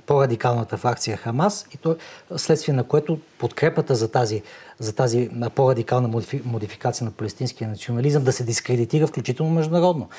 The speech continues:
Няма как да подкрепяш някакви радикали. Нали, става много по-сложно. И това изнасяше на, на Нетаняху. Но ето, че се оказа, че той не може да предвиди до край поведението,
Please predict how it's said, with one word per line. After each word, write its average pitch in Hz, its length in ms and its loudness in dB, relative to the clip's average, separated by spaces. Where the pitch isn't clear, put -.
Няма 135 300 2
как 170 160 2
да 175 100 2
подкрепяш - 460 -2
някакви 147 400 0
радикали. 147 460 0
Нали, 113 100 -4
става 120 240 0
много 123 220 0
по-сложно. 131 540 2
И 127 100 -6
това 151 420 0
изнасяше 143 760 2
на, 127 300 0
на 123 140 0
Нетаняху. 110 600 -2
Но 120 140 -2
ето, 165 300 2
че 143 220 0
се - 160 2
оказа, 151 340 2
че 120 160 -4
той 143 140 4
не 135 120 4
може 135 240 4
да 123 80 2
предвиди 120 460 0
до 104 140 -4
край 135 440 0
поведението, 104 640 -4